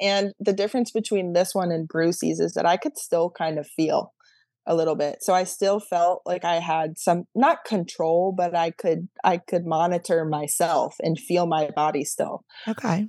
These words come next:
Speaker 1: Um, which is really what I enjoyed about Gabe's birth, was that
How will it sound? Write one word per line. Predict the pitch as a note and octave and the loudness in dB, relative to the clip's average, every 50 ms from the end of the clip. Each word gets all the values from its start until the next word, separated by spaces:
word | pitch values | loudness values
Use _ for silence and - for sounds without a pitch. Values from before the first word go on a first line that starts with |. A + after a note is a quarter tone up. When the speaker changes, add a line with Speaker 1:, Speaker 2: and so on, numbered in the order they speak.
| - - | -4 -2
Speaker 1:
Um, | - E3 E3 D#3+ D#3 D#3 D#3 D#3 D#3+ E3+ - - | 0 0 2 2 2 2 0 -2 -4 -4 -6 -2
which | F3+ G3 G#3 G3+ - | 0 0 2 2 2
is | A3 G#3 G3+ | 0 0 2
really | F#3+ F#3+ G#3 G#3+ G#3+ G#3 G3+ | 0 2 2 4 4 4 4
what | F#3+ F3+ | 4 2
I | F3 E3 E3 | 2 0 -2
enjoyed | D#3+ D#3+ D#3+ D#3 E3 E3 E3+ F3 F3 | -2 -6 -8 -4 0 2 2 2 4
about | F3 E3+ E3 D3 D3 - | 4 2 2 0 -2 -2
Gabe's | - D#3 D#3 D#3 D3 - - | -2 0 0 0 -2 -6 -6
birth, | - C#3+ D3 D#3+ F3 E3+ E3+ - - | -2 0 2 2 2 2 0 -2 -4
was | - D3 D3+ D3+ D3+ - - | -2 0 0 0 0 0 -2
that | D3 D3 D3+ - | 0 2 0 0